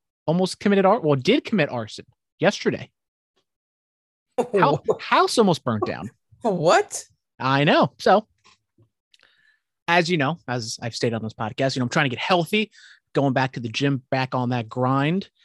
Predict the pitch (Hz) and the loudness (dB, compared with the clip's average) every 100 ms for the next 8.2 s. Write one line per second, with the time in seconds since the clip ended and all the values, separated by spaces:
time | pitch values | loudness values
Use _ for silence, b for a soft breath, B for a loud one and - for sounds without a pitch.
0 | b 139 117 147 156 131 123 139 247 233 | b -6 -4 -4 0 0 0 -2 -4 -2
1 | 175 190 - _ _ - - 123 131 185 | -2 -2 -8 _ _ -18 -4 -2 0 0
2 | 226 202 - 202 202 160 - 165 143 123 | 2 2 0 -2 0 0 -2 -6 -6 -6
3 | 135 - 113 113 131 120 117 113 b b | -6 -6 -10 -6 -4 -2 -2 -4 b b
4 | b b - 127 120 127 120 - 131 123 | b b -4 -2 -2 -2 -2 -4 -4 -2
5 | 117 127 113 117 123 139 120 98 95 120 | -2 -4 -4 -2 2 2 0 -4 -10 -16
6 | b b b _ _ B B - - - | b b b _ _ B B -12 -10 -10
7 | 113 73 127 120 107 - 185 170 - - | -10 -8 -6 -6 -6 0 2 2 -2 -10
8 | 73 | -14